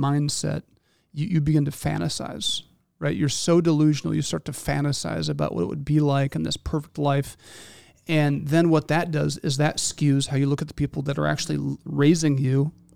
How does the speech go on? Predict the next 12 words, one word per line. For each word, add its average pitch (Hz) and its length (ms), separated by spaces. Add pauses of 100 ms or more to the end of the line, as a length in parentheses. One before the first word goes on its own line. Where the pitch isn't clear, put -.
(260)
and 143 200
trying 147 380
to 160 100
love 170 280
you. 147 140 (680)
You 156 260
then 143 260
see 143 600 (120)
and 139 100
become 147 300
critical 165 680 (520)
of, 135 480